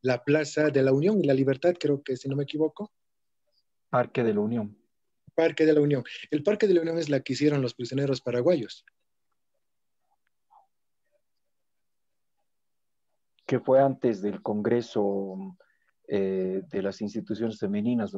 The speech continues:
Speaker 2: desde ahí se llama Parque de la Unión. En realidad el, el emplazado del, del espacio fue hecho por los paraguayos, pero todavía no se llamaba Parque de la Unión.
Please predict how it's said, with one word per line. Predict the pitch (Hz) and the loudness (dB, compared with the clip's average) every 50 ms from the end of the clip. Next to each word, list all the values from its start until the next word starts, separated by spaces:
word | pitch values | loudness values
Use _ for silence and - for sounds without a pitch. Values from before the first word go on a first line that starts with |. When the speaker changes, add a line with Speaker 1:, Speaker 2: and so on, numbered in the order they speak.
| - - | -12 -8
Speaker 2:
desde | 104 104 101 98 90 110 | -6 -4 -4 -4 -2 0
ahí | 110 117 117 | 0 0 -2
se | - - 98 95 | -4 -8 -8 -6
llama | 104 107 104 101 | -4 -4 -4 -4
Parque | - 101 98 - - 104 | -2 -2 -2 -2 -4 -8
de | 95 | -6
la | 95 | -4
Unión. | 104 110 113 113 101 101 - | -4 -2 -2 -2 -4 -6 -8
En | 104 104 | -10 -6
realidad | 98 107 107 110 117 127 135 131 | -4 -2 0 2 4 4 4 4
el, | 127 113 104 104 101 101 _ _ _ _ - - _ - | 2 0 -2 -4 -8 -10 _ _ _ _ -20 -20 _ -6
el | 117 110 | -2 -2
emplazado | 110 107 104 - - 110 110 107 - - 143 151 147 139 123 | 0 0 -2 0 2 2 2 2 2 4 6 6 8 6 6
del, | 110 104 101 101 104 104 | 4 0 -2 -4 -8 -8
del | - 107 101 98 | -6 -6 -4 -4
espacio | 104 104 - - - 131 127 127 - - 135 143 151 - - _ _ - _ - | -6 -8 -4 0 0 0 0 0 -2 0 0 0 0 0 -4 _ _ -18 _ -4
fue | 120 113 113 117 | -2 0 0 0
hecho | 113 113 - 113 90 | -2 -2 -4 -8 -10
por | - 92 92 | -8 -10 -8
los | 95 101 - | -8 -10 -10
paraguayos, | _ - 98 95 101 107 120 127 127 135 143 135 - _ _ _ _ _ _ | _ -4 -4 -2 0 2 2 2 2 2 -2 -6 -8 _ _ _ _ _ _
pero | - 123 131 143 139 | 2 2 4 2 2
todavía | - 113 107 107 110 113 117 | 0 0 0 2 2 2 2
no | 113 113 | 0 -2
se | 107 - 107 | -6 -6 -6
llamaba | 95 98 98 98 104 110 110 110 110 107 - | -4 -4 -2 0 0 0 2 2 2 0 0
Parque | - 101 95 92 - - - 95 | -2 -2 -2 -2 -4 -8 -10 -10
de | 98 95 | -8 -10
la | 98 | -12
Unión. | 98 98 101 95 92 | -12 -14 -14 -14 -16